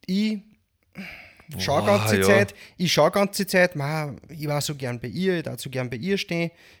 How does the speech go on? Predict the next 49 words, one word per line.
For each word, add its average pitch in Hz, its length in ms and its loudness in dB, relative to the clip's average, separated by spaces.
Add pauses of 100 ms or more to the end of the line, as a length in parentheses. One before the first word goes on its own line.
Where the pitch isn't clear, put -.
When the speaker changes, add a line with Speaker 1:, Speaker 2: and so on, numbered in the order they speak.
Speaker 1:
Weißt, - 260 -2
solche 160 300 -2
Sachen, 127 280 0
Speaker 2:
Ja. 107 120 4
Speaker 1:
ich 135 40 6
darf 131 160 4
so 135 80 -8
gern 123 440 -8 (320)
tanzen 175 380 0
mit 160 160 -2
ihr, 156 220 0
ich 147 60 -4
darf 135 180 0
so 143 100 -6
gern 123 240 0
Spaß 165 340 -2
haben 175 100 -2
mit 156 160 -6
ihr. 160 140 -2 (380)
So, 143 200 0
sie 170 360 -4
ist 151 120 -6
aber 120 180 -2
bei 113 140 -2
einem 113 120 -4
anderen, 196 520 2 (600)
weißt, - 340 -4
reißt 143 220 2
sie 151 80 -2
einen 127 100 -2
anderen 180 300 0
auf. 165 300 0 (220)
Lauter 196 280 2
solche 196 300 -2
Sachen. 127 420 -4
Speaker 2:
Ja, 110 160 2
stimmt. 101 260 -2
Speaker 1:
Das 120 120 -2
geht - 180 -6
nicht. 113 160 -10 (480)
Das 123 140 0
Speaker 2:
Das - 20 -6
Speaker 1:
funktioniert 147 560 0
Speaker 2:
ist 175 80 2
gescheit 95 220 6
Speaker 1:
nicht. 104 80 4
Speaker 2:
hart - 200 0
dann, 92 160 2
ja. 101 160 0